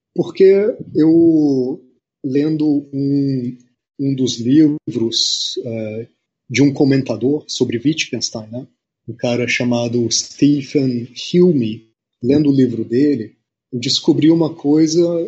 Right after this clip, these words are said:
que foi uma bomba, né? Uma bomba.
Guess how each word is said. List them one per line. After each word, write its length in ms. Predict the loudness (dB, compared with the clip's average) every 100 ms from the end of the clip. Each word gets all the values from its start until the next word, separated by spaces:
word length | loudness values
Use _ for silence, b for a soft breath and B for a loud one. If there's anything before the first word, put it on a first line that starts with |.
| -8 _ _ _ _ _ _ _ -20
que 80 | -8
foi 380 | -2 0 0 -2
uma 180 | -4 2
bomba, 440 | 4 4 2 -6
né? 180 | -12 -18 -12
Uma 160 | -10
bomba. 360 | -6 -6 -6 -8